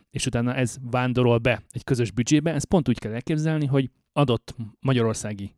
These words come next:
település, adott magyarországi megye szed be olyan pénzeket, amelyeket ő tovább utána adóként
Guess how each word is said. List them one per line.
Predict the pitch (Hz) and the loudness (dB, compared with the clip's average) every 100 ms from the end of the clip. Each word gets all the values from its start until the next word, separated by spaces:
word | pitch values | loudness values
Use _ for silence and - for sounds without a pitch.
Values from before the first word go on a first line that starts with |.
| - | -4
település, | 160 139 127 107 98 | -2 2 2 2 -2
adott | - 127 107 - | -4 -4 -4 -4
magyarországi | 117 107 104 - 101 98 | -4 -2 -4 -6 -10 -8
megye | 98 123 139 120 104 _ - - - _ _ _ _ _ | -4 0 2 0 -2 _ -20 -20 -20 _ _ _ _ _
szed | - 151 117 | -2 0 2
be | 107 113 - _ | 0 -4 -6 _
olyan | 143 147 104 | 2 2 2
pénzeket, | - 113 147 175 202 - _ | -4 -4 -4 -4 -6 -8 _
amelyeket | 143 135 123 117 120 | -2 0 0 -2 0
ő | 151 127 | 4 4
tovább | - 127 117 110 - | 4 2 0 -4 -6
utána | 139 120 110 107 - _ _ | -4 -4 -4 -4 -8 _ _
adóként | - 127 117 - 123 110 104 - | -2 2 0 0 -4 -4 -6 -12